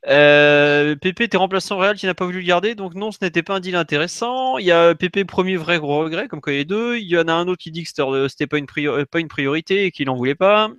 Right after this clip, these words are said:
On a du, si c'est bien un refus de céder aux exigences du joueur, ce n'est pas un échec, mais une opportunité manquée. On nous parle du manque de coucouilles, mais ça, c'est un, un sujet sans fin.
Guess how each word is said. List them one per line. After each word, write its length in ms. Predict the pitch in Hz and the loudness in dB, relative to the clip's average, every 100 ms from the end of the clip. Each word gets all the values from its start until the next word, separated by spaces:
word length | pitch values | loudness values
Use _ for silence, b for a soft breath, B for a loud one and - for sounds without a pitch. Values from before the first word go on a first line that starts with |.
| _ 160 | _ -12
On 120 | 160 | -4
a 120 | 165 170 | 0 0
du, 260 | 160 185 | 0 -4
si 180 | 175 185 | -4 -4
c'est 160 | - 185 | -4 -2
bien 160 | 190 | 0
un 60 | 208 | 2
refus 280 | 196 - 226 | 2 0 -6
de 60 | |
céder 420 | - 202 185 196 | -4 -4 0 2
aux 120 | 196 165 | 2 2
exigences 420 | 170 170 180 175 | 0 -4 -4 -4
du 80 | 160 | -2
joueur, 200 | 175 208 | 0 0
ce 40 | |
n'est 100 | 170 | -2
pas 120 | - | 0
un 80 | 175 | 0
échec, 300 | 170 - 220 | 0 -2 -4
mais 80 | - | -4
une 80 | 151 | -6
opportunité 540 | 156 170 175 175 185 | -6 -10 -12 -12 -8
manquée. 440 | 185 165 - 147 147 B B B B B B B - | -6 -6 -8 -10 -10 B B B B B B B -4
On 80 | |
nous 100 | 139 | -2
parle 160 | 143 175 | 2 2
du 100 | 156 | 2
manque 220 | 156 165 | 2 2
de 60 | 156 | 0
coucouilles, 480 | - 151 170 165 147 | -2 -4 -2 -2 -2
mais 120 | 127 | -4
ça, 200 | - 139 | 0 -2
c'est 160 | - | -2
un, 160 | 120 127 | -4 -2
un 140 | 123 | -2
sujet 280 | 123 - 127 | -4 -6 -6
sans 240 | 123 143 156 | -4 -4 -2
fin. 400 | 185 196 214 | 0 0 0